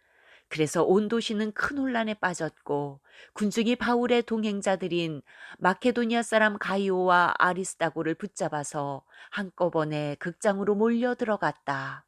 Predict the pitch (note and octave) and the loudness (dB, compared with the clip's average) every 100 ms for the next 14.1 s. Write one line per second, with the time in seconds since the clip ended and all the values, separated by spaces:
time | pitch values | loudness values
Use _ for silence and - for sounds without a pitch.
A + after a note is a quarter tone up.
0 | _ _ _ - - - - G3 G3+ G3+ | _ _ _ -20 -20 -10 0 2 4 2
1 | G3 A#3+ A3+ C4 A#3 A#3+ A#3+ A3+ G#3+ G#3 | 0 -4 -2 -4 -4 0 2 2 2 2
2 | G3+ F#3+ F#3 F3+ D#3 - D#3 D3 D3 C#3+ | 2 2 0 0 -2 -4 -6 -2 0 0
3 | - - D#3+ E3 D3 D#3+ - F3 G3 - | -6 -10 -6 -4 -4 -6 -6 -6 -6 -4
4 | G#3 G3 G#3+ G3 D#3 - C#3 C#3 C#3+ D3 | -4 -2 -2 -2 -6 -4 -2 -2 -6 -16
5 | _ _ _ - - - - - - F#3+ | _ _ _ -20 -20 -20 -20 -18 -4 4
6 | G3+ G3+ G3+ G3+ F#3+ F#3 - D4 C4+ C4+ | 4 4 4 4 2 0 -2 0 0 0
7 | A#3 A3+ A3 F#3+ F3+ - F3+ E3+ D#3+ C#3+ | 0 -2 0 0 0 -2 0 0 -2 0
8 | D#3 F3 F3 F#3 - F#3 G3 D#3+ D#3+ C#3+ | 0 0 0 -4 -2 -2 -2 -2 -4 -2
9 | D#3+ D3 - _ - - - - A#3 A#3+ | 0 0 -4 _ -20 -18 -8 -2 2 2
10 | A#3+ G#3 F3+ D#3 - D3 C#3 C3+ _ _ | 2 0 -2 -2 -4 -4 -4 -8 _ _
11 | - - E3 D#3+ E3 E3+ - F#3+ - A3+ | -16 -2 0 2 0 -2 -2 -6 0 0
12 | G#3+ G#3+ G#3+ A3 A3+ A3+ G#3 G#3 G3 F#3 | 0 -4 -2 0 0 0 0 0 0 0
13 | F3+ - E3+ E3+ D#3+ C#3+ - C#3 C3 C3 | -2 -2 -6 -4 -4 -4 -2 -2 -2 -6